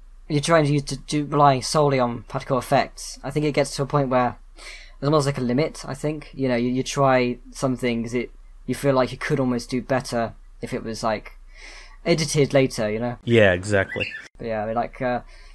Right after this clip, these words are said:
Speaker 1: the, like, this recent project I've been doing now, um, it's the first time I'd actually ever used a, um,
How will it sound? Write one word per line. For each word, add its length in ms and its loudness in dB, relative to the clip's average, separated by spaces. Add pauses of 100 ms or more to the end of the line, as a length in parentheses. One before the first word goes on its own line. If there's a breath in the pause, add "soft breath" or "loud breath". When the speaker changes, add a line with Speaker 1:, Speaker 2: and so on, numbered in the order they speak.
(220 soft breath)
Speaker 1:
the, 300 8
like, 400 4
this 200 -4
recent 220 2
project 220 4
I've 80 4
been 80 0
doing 240 2
now, 400 4
um, 440 0 (920)
it's 100 -6
the 60 -6
first 340 6
time 260 4
I'd 60 0
actually 480 -2
ever 120 -6
used 480 -2
a, 300 0
um, 380 -2